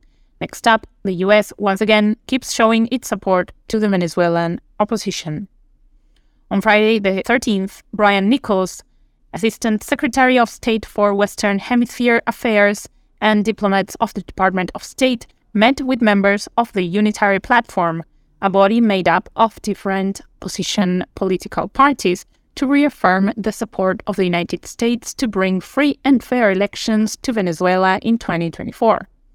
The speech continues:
With this meeting, the U S ratified the recent support of the Biden-Harris administration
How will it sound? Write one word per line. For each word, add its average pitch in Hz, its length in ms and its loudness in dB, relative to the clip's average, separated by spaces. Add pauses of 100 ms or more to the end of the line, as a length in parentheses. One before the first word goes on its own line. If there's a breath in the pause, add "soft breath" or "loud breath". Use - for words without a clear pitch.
(600)
With 208 300 2 (100)
this 208 520 0
meeting, 214 500 0
the 190 240 -2
U 262 60 2
S 247 240 2
ratified 220 640 0
the 190 160 0
recent 214 420 -2
support - 540 -2
of 208 100 -2
the 214 80 -2
Biden-Harris 226 960 2
administration 262 840 0